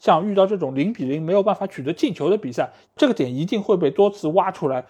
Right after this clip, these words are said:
然后被不断的抨击说啊，就是因为你之前不肯花钱，所以没有买到哈利凯恩，也没有买到 C 罗，一切的一切都会因为你在成绩上出现一定偏差，所以会迎来更多舆论上的压力啊。所以之后的曼城在这方面其实还是要有更多的一个考量，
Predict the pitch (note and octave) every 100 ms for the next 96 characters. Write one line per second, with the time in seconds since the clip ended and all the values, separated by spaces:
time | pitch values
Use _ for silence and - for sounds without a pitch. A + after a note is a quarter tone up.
0 | _ C3+ C#3+ D#3 D3+ - C#3 G3 C#3+ -
1 | D3+ D#3 C3+ C#3+ C3+ B2+ D#3 F3+ - D3+
2 | E3+ D#3+ C3 B2 F3 - C3+ - _ -
3 | D#3 B2+ E3+ D#3 C3+ D3+ D#3 D#3 D3 G3+
4 | A#3 G3+ C#3+ E3+ - F#3+ F3+ C#3+ D#3 -
5 | _ D3+ C3 C3+ E3 F3+ C#3 B2 B2+ -
6 | D3 A#2 - _ _ D3+ F3+ C4+ G3 C3+
7 | D#3 E3 - A3 A3+ G#3+ F3 G3+ F#3+ C#3
8 | B2 F#3+ D#3 - A#3 D#4+ C#3+ - - G3+
9 | D#3+ C#3+ F3+ C#3+ F3 F#3+ F3+ - _ -
10 | D#3 D3+ - D3 B2+ D#3 D#3 - E3+ C#3
11 | D3 B2 D#3+ F3 D#3 B2+ C3+ C#3+ C#3 A2+
12 | _ _ C3+ C3 - C4+ A#3+ F3 D#3 D#3+
13 | C3 - _ - D#3 E3+ F#3 D#3+ A2+ -
14 | C3+ D3 A#2+ D3 F3+ E3+ D3+ A#2+ G2+ F3+
15 | C3+ C#3 B2+ D3 D3 A#2+ A#2